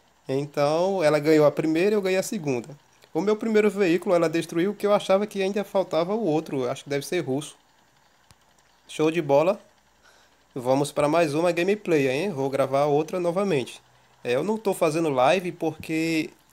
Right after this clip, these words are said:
é, demora muito pra iniciar a partida. Aí, não quero deixar vocês esperando, entendeu? Aí eu resolvi fazer vídeo com cortes. Beleza, pessoal? Então, pessoal, o terceiro round.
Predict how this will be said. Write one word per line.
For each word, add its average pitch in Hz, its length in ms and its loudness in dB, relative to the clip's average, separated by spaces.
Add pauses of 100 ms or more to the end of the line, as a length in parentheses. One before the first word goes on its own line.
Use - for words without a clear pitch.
(500)
é, 127 120 -8
demora 165 380 0
muito 196 260 -2
pra 165 140 -4
iniciar 151 420 -2
a - 20 -4
partida. 117 720 -4
Aí, 135 560 -8 (200)
não 139 200 -8
quero 156 260 -6
deixar 147 280 -8
vocês 143 340 -8
esperando, 156 580 -8
entendeu? 127 420 -6 (480)
Aí 123 80 -6
eu 123 100 -6
resolvi 139 400 -2
fazer 151 680 -2
vídeo 147 480 -8
com 202 200 -8
cortes. - 600 -4 (120)
Beleza, 139 320 -6
pessoal? 170 460 -8 (3500)
Então, 175 400 -4
pessoal, 165 500 -6
o 185 40 -12
terceiro 147 500 -8
round. 135 500 -4